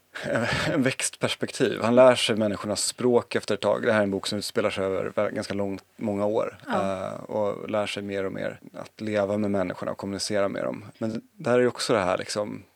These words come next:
Speaker 1: det är inte magin heller, utan där är det något som förklaras.
Speaker 2: Ja, det faller lite emellan här. Det, det är ju biologiskt, men det är ju fantastisk biologi.
Speaker 1: Ja, precis, precis. Men det är ganska kul. Eh, hon har gjort det på ett ganska roligt sätt, att det är liksom olika,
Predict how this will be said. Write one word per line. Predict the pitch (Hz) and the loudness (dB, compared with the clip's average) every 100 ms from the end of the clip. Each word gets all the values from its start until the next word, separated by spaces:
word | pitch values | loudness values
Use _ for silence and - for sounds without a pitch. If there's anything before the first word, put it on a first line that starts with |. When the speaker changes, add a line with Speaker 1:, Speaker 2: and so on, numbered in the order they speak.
| _ _ _ - - - | _ _ _ -18 -18 -16
Speaker 1:
det | 123 123 | -4 -2
är | |
inte | 120 123 | 0 0
magin | 127 123 139 95 | 2 2 0 0
heller, | 95 120 110 - | -2 -2 0 -2
utan | 107 104 98 | -2 -2 0
där | 107 107 | 2 2
är | 104 98 | 2 0
det | |
något | 95 - | -4 -6
som | - 104 | -6 -6
förklaras. | 95 98 - 110 101 92 - - - - _ _ _ 214 | -6 -4 2 6 6 4 0 -4 -6 -10 _ _ _ -4
Speaker 2:
Ja, | |
det | 233 | -2
faller | - 277 240 | 0 2 2
lite | 269 285 233 294 | 2 0 0 -2
emellan | 277 247 262 247 | 0 2 2 2
här. | 175 175 | 0 0
Det, | 208 | 0
det | 208 214 | -2 -4
är | 254 | -4
ju | |
biologiskt, | 240 254 226 247 208 196 - | -2 2 4 4 2 -2 -2
men | 202 | 0
det | |
är | 214 202 | 2 2
ju | 196 190 - - | 2 -2 -16 -10
fantastisk | - 208 240 - - 185 - | -6 -4 -4 -6 -8 -8 -4
biologi. | 185 - - - - | -6 -6 -10 -10 4
Speaker 1:
Ja, | 127 127 | 8 8
precis, | 113 120 110 92 - - | 8 2 2 2 -2 -4
precis. | 113 113 - - - | -2 0 -2 -4 -4
Men | 117 | 0
det | 120 | 4
är | |
ganska | 123 117 | 6 4
kul. | 135 - 127 104 101 | 0 2 4 4 0
Eh, | - - - - - | -2 -8 -8 -6 -6
hon | - 117 | -6 -2
har | 120 | 0
gjort | 123 | 0
det | |
på | 120 | 0
ett | 110 | 2
ganska | 98 | 0
roligt | 95 92 | -2 -2
sätt, | - 110 - - | 0 0 -2 -8
att | 104 - - | -8 -8 -12
det | - 113 107 | -6 -2 0
är | |
liksom | 98 92 101 98 | 0 -2 -4 -4
olika, | 95 95 101 98 | -4 -4 -2 -2